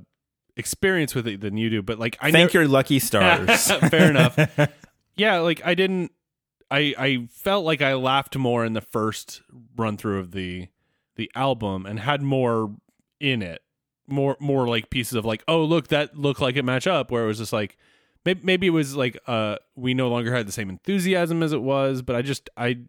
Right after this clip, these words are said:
Speaker 1: I didn't feel like they connected as well.
Speaker 2: No, I mean, I, I, I think it's, like I said, I think it's just sort of the universal truth of it. Like, there's, I mean, okay, so the
Speaker 1: Now
Speaker 2: second, the second half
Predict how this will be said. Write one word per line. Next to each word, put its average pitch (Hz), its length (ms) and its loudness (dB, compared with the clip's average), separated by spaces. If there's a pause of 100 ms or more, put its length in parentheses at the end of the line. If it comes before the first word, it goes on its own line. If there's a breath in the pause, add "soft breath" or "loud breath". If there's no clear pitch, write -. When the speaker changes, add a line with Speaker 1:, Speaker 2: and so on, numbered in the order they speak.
(420)
Speaker 1:
I 123 80 -2
didn't 160 200 0
feel 160 260 -2
like 123 260 0
they 110 160 0
connected 107 600 -6
as 107 200 -8
well. 82 360 -10
Speaker 2:
No, 208 220 4
I 180 100 2
mean, 214 160 4
I, 202 60 2 (120)
I, - 200 -2 (120)
I 196 60 2
think 240 240 2
it's, - 400 -2
like 185 160 4
I - 20 2
said, 175 180 4
I 123 100 6
think 143 160 2
it's 143 120 0
just 143 140 -6
sort 139 160 2
of 123 80 0
the 120 200 4
universal 113 680 2
truth 113 360 0
of 95 180 0
it. 92 200 -2
Like, 104 320 -2
there's, 120 580 2 (560)
I 127 100 2
mean, 151 220 4
okay, 107 380 2
so 117 440 0 (100)
the - 80 -4
Speaker 1:
Now 135 120 0
Speaker 2:
second, 190 380 4 (500 soft breath)
the 147 120 2
second 180 580 0
half 147 400 2